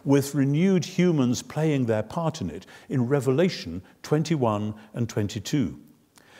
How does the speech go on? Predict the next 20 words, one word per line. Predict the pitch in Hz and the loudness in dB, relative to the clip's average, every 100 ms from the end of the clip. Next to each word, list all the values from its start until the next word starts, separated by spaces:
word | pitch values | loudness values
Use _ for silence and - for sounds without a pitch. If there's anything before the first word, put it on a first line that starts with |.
| - | -10
The | 160 - | -2 4
echoes | 185 185 202 180 139 | 4 6 6 6 6
of | 143 | 2
Genesis | 113 160 151 - 131 - | 4 4 4 2 0 2
one | 143 143 | 2 4
and | 131 123 | 2 0
two | - 123 123 - | 2 4 4 2
are | 127 - | 2 4
obvious | 131 107 98 85 - | 4 4 0 -2 -4
throughout | - 113 117 104 87 - - | -2 2 2 2 -2 -10 -4
those | - 107 95 | 2 4 4
amazing | 98 98 98 92 85 | 0 0 0 -2 -4
chapters. | - 98 - 85 - - _ _ - - - | -6 -10 -10 -16 -16 -20 _ _ -20 -12 -2
But | 147 | -2
it | 190 - | -2 -4
hasn't | 208 214 214 - | -4 -2 -4 0
always | 175 208 180 131 107 | 4 4 4 2 0
been | - 113 | -4 -4
so | 101 - 208 226 | -4 -2 0 2
obvious | 101 73 71 - - | 0 -2 -14 -16 -20